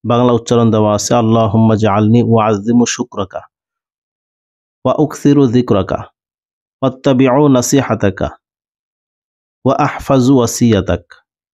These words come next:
অর্থ, হে আল্লাহ, আমাকে আপনি এমন ব্যক্তিতে পরিণত করুন যে আমি আপনার শকর আদায় করব, বেশি বেশি জিকির করব, আপনার উপদেশের অনুসরণ করব এবং আপনার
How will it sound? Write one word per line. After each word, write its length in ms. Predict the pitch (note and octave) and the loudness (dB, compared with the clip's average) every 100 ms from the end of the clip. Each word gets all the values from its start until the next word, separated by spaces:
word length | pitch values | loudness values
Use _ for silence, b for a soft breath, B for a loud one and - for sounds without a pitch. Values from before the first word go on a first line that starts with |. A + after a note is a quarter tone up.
| _ _ _ _ _ _ _ _ _ _ D3 | _ _ _ _ _ _ _ _ _ _ -4
অর্থ, 200 | C#3 - | -2 0
হে 180 | C#3+ D3 | 2 2
আল্লাহ, 300 | C#3+ A2 A2+ - | 2 0 0 -2
আমাকে 380 | - C3 D3 C#3+ D3 | -2 0 0 0 0
আপনি 300 | A#2 C3+ C3+ A#2+ | 2 2 2 2
এমন 240 | B2 D3+ C3+ | 2 2 2
ব্যক্তিতে 400 | A2+ - C3 C#3+ | 0 0 -2 0
পরিণত 420 | C#3+ A#2+ B2+ B2+ B2 | 2 2 4 2 0
করুন 280 | A2 A2+ A#2 | 2 2 2
যে 160 | G2+ A2+ D3 _ _ _ _ - | 2 0 -2 _ _ _ _ -6
আমি 240 | B2 D3 D#3+ | 0 2 2
আপনার 400 | A#2+ B2 B2+ B2 | -2 0 0 0
শকর 360 | - A#2 B2+ A#2 | -2 -2 0 0
আদায় 260 | G2 G2 | 0 0
করব, 220 | F#2+ F#2+ - C3+ | -2 -4 -4 -2
বেশি 240 | A#2 A#2+ D3+ | 0 0 0
বেশি 240 | D3 C3+ B2 | 0 2 2
জিকির 320 | G#2 G#2+ A#2+ | 2 0 0
করব, 240 | G#2+ G2 G2 C#3 _ _ _ _ | 0 -2 0 -4 _ _ _ _
আপনার 340 | A2 A#2 D3+ D3 C#3+ | -6 0 0 0 -2
উপদেশের 580 | B2 C3+ A#2+ A#2 A#2+ - | 0 0 0 0 0 0
অনুসরণ 460 | B2 A#2+ - A#2+ C3+ | 2 2 2 0 0
করব 240 | A2 F2+ F2 - _ | 0 -2 -2 -6 _
এবং 180 | B2+ C#3+ G2+ | -2 0 0
আপনার 360 | G#2+ B2+ A#2+ | 0 0 0